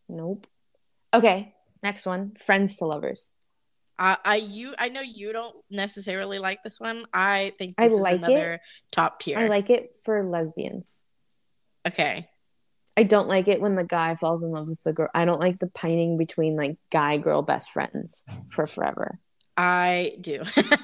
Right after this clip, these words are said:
Speaker 1: Yeah.
Speaker 2: I, I think, I know that, like, people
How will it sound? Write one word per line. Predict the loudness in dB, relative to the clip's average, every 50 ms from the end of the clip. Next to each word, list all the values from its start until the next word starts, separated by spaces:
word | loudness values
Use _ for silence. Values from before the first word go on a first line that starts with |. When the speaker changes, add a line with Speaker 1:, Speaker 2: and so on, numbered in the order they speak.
| 4 4 4 2 2 0 -2 0 0 0 2
Speaker 1:
Yeah. | 4 4 4 4
Speaker 2:
I, | 4 2 2 0 -4 -4 -8 -8 -10 -8 -6
I | -4 -4 -4 -4 -6
think, | -10 -14 -16 -16 -16 -16 -14 -8 -6
I | -6 -6 -6
know | -8 -10 -10 -10 -10 -12 -10 -8
that, | -8 -8 -8 -8 -8
like, | -8 -8 -8 -10 _ _ -20 -20 _ _ _ _ _ _ _ _ _ _ _ _ _ _ _ _ _ _ _
people | _ -20 -20 -20 -18 -18 -16 -16 -18